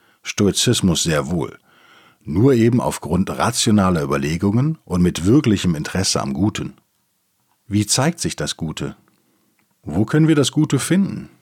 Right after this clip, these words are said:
Und wie können wir es erkennen, wenn es vor uns steht? Nun, das wahre Gute zeigt sich am besten in den Charaktereigenschaften, die sich ein Mensch auf seiner Reise durch das Leben aneignet.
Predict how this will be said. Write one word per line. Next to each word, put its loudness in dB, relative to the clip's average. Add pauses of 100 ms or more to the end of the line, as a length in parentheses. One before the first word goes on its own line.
(580)
Und -8
wie 2
können 2
wir 4
es 0
erkennen, 0
wenn -4
es -4
vor -2
uns -2
steht? -8 (920)
Nun, 4 (800)
das -2
wahre 2
Gute 0
zeigt -2
sich -4
am -2
besten -2
in 2
den 0
Charaktereigenschaften, -4
die 0
sich -2
ein -4
Mensch 0
auf -6
seiner -2
Reise 0
durch -4
das -6
Leben -4
aneignet. -6